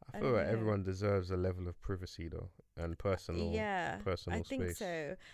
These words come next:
Speaker 2: And I feel like, I don't know, like, just 'cause you're in a relationship with someone doesn't mean that there's now this entitlement.
Speaker 1: For, yeah, yeah, yeah.
Speaker 2: Yeah.
Speaker 1: No, that's
Speaker 2: Like, I don't know my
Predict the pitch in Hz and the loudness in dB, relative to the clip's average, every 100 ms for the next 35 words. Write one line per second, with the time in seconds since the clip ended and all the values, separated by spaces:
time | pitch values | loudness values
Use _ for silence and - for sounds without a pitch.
0 | - 240 262 - 320 359 339 285 254 220 | -6 -2 -2 -2 -2 0 0 -2 -4 -8
1 | - 233 277 302 330 202 190 254 339 277 | -4 -4 -2 0 2 0 -2 -6 -4 -2
2 | 226 208 196 226 202 208 214 185 - 214 | -2 -2 -2 -4 -4 -6 -6 -6 -6 -6
3 | 233 220 170 185 185 190 180 175 - 180 | -4 -2 -2 -2 -2 0 -2 -2 -6 -8
4 | - - 190 180 156 170 147 - - - | -6 -2 0 0 -2 -4 -6 -8 -16 -20
5 | - - 90 87 87 82 80 - 220 220 | -16 -8 -6 -4 -2 -2 -4 -4 -2 0
6 | 196 - - 226 - 156 160 - - - | 0 -2 -4 -6 -6 -6 -6 -8 -8 -2
7 | 220 285 262 220 196 180 175 185 220 | 0 0 0 0 0 0 0 -2 -6